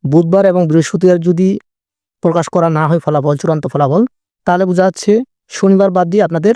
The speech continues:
আগামী সপ্তাহের রবিবারেই চূড়ান্ত ফলাফল প্রকাশ করা হবে।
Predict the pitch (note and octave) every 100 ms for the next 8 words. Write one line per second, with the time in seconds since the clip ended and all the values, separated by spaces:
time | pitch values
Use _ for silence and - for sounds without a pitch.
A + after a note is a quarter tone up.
0 | - D3+ D3+ D#3 G#3 B3+ E3+ - F3+ E3+
1 | D#3+ D3+ D#3+ B3+ D4+ _ _ _ _ _
2 | - F3 C#3+ E3+ C4 C#4 _ _ - D#3
3 | F3 F#3 D3+ C#3 D3+ C3 B2+